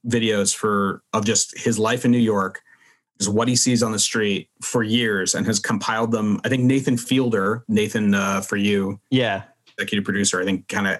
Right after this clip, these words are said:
Speaker 1: and maybe i-, introduced him to the right people to get this made into a series. He's trying to solve in each episode, like, a very simple, like, how to make the perfect risotto, or how to improve your
Speaker 2: <laughs>
Speaker 1: memory, or, like, how to take care of your furniture. And that extrapolates, you never really see him,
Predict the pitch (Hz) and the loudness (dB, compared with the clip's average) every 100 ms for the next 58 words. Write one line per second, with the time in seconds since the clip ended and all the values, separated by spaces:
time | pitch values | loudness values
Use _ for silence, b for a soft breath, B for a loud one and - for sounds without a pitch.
0 | - 104 104 98 98 92 - _ _ _ | -4 0 2 2 0 -2 -6 _ _ _
1 | - - 113 117 107 101 104 104 98 95 | -12 -2 0 0 0 0 0 2 0 0
2 | 95 107 95 92 101 98 110 98 - - | -2 -4 -4 -4 -4 -2 0 0 0 -2
3 | b b b - 113 117 113 104 98 101 | b b b 2 2 4 0 0 0 0
4 | - 117 110 101 92 - B B B 135 | 0 0 0 0 -2 -4 B B B 0
5 | - - 147 156 160 - 139 127 120 117 | 2 0 0 2 2 2 2 2 2 2
6 | 123 107 110 104 101 98 117 123 127 113 | 0 -2 -2 -2 -2 -2 0 0 0 0
7 | 113 101 - - 139 147 113 - 117 - | -2 -4 -6 -4 0 2 2 0 -4 -4
8 | 107 117 127 123 139 127 95 82 - _ | -4 0 0 2 2 0 -2 -4 -8 _
9 | b b b 143 135 151 147 - 139 135 | b b b 2 2 2 2 0 0 0
10 | 127 127 113 120 101 87 - _ 117 120 | 2 0 0 0 -2 -4 -8 _ 0 2
11 | 117 139 190 - - 151 - 147 - - | 0 -2 -6 -6 -4 -2 0 -2 -2 -2
12 | 131 127 120 113 - 120 117 117 95 - | 0 2 0 -2 -2 0 0 0 -2 -2
13 | 110 120 139 131 - - - 127 139 120 | 0 0 -2 -2 0 0 0 -2 0 0
14 | 107 101 120 147 180 160 - 143 123 - | 0 2 2 4 2 2 2 2 0 0
15 | 120 - - | -2 -4 -8